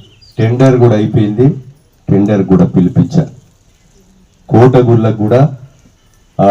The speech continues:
టూరిజం ఇచ్చిన గెస్ట్ హౌస్ను రీమోడల్ చేసి రెండు కోట్లతో ఒక పార్క్ ఏర్పాటు చేసి ఆ యొక్క కోటగుళ్ళకు కూడా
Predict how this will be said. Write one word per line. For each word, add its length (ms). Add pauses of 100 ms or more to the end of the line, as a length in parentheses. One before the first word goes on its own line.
(120)
టూరిజం 540
ఇచ్చిన 200 (140)
గెస్ట్ 240
హౌస్ను 380
రీమోడల్ 440 (100)
చేసి 280 (220)
రెండు 200 (120)
కోట్లతో 420 (160)
ఒక 180 (120)
పార్క్ 360
ఏర్పాటు 380
చేసి 300 (880)
ఆ 20 (140)
యొక్క 180 (1600)
కోటగుళ్ళకు 600
కూడా 120